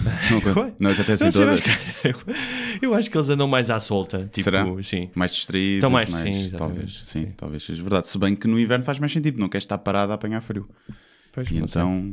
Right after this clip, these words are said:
Speaker 1: sei. Não sei.
Speaker 2: mas há mais, eh, deve haver mais movimentação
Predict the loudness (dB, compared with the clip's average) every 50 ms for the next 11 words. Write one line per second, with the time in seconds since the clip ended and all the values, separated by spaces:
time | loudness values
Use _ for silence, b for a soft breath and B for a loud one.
0 | -10 -14 -16 -16 -14 -14 -16 -14 -16 -18 -20 b b b b b b b b b
1 | b b -2 0 0 2 2 2 2 2 2 0 0 -2 -4 -4 -2 -2 -2 -2
2 | -2 -2 -2 -2 -2 0 0 0 0 0 -2 -2 -2 -2 -4 -2 -2 -2 -2 -2
3 | -2 -4 -6 -4 -4 -2 -2 -2 -2 -4 -6 -6